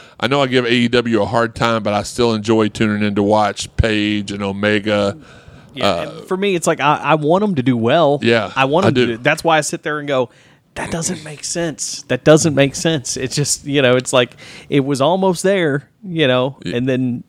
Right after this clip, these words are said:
Speaker 2: then it just went off the rails.
Speaker 1: Well, th-, there was even, just real quick, 'cause I know you're ready to wrap up and stuff, but even during the,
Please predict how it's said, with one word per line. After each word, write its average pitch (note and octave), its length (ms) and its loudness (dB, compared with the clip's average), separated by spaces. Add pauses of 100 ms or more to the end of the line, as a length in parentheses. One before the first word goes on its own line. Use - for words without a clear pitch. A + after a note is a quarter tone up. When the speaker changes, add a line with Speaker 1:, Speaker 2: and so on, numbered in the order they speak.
(100)
Speaker 2:
then A2+ 160 2
it A#2 60 0
just A2+ 260 -4
went A2 140 -2
off A#2+ 100 0
the C3 80 -4
rails. F3+ 480 -4
Speaker 1:
Well, D3 140 2
th-, C#3+ 160 -2
there C#3+ 240 0
was E3 160 0
even, C3 500 0
just B2+ 220 -4
real A#2+ 180 2
quick, G#2 280 0
'cause G2+ 180 -4
I G#2+ 80 2
know A2 180 2
you're G#2+ 160 0
ready G#2+ 200 0
to G2+ 60 -4
wrap G#2 280 0
up A2 160 2
and G2 120 -6
stuff, G#2+ 240 0
but A2+ 120 2
even D#3 260 -2
during D3 280 0
the, A#2+ 220 2